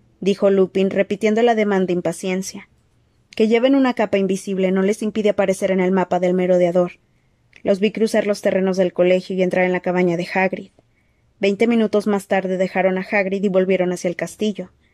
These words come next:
pero en aquella ocasión los acompañaba alguien". "¿Qué dice?", interrumpió Harry.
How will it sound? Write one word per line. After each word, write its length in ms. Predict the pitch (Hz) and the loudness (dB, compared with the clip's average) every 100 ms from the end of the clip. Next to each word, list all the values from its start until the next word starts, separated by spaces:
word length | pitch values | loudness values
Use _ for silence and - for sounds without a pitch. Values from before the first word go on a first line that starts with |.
| _ _ _ - | _ _ _ -2
pero 160 | 190 | 0
en 100 | 190 | 2
aquella 320 | 185 220 220 | 2 2 2
ocasión 380 | 233 269 - 226 | 2 0 -2 -2
los 140 | 208 208 | -2 -4
acompañaba 760 | - 190 196 202 196 180 180 | -4 -2 0 2 2 0 0
alguien". 360 | 185 185 190 190 _ _ _ _ _ _ _ _ _ _ _ | 0 -2 -10 -16 _ _ _ _ _ _ _ _ _ _ _
"¿Qué 160 | - 202 | -2 0
dice?", 440 | 196 196 - 247 - _ _ _ - | 0 -4 -6 -12 -12 _ _ _ -6
interrumpió 600 | 202 190 185 185 180 175 - | -4 0 2 0 0 -2 -2
Harry. 360 | 185 196 - | -4 -6 -14